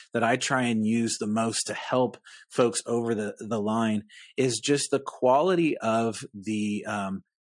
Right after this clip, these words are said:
the, the sponsorship team and the, the, the team running the deal. So if I can show a risk management strategy to an insurance company, if I can say, "Look,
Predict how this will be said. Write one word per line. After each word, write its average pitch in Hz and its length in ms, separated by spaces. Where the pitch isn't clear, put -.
the, 107 300
the 120 100
sponsorship 131 760
team 117 520
and 104 260
the, 101 240
the, 101 320
the 113 80
team 113 380
running 101 600
the 98 120
deal. 92 400
So 107 240
if - 180
I 165 160
can 123 440
show 160 580
a 120 180
risk 117 420
management 131 440
strategy 104 680
to 113 80
an 110 80
insurance 110 320
company, 85 280
if - 80
I 123 120
can 135 160
say, 113 160
"Look, 107 240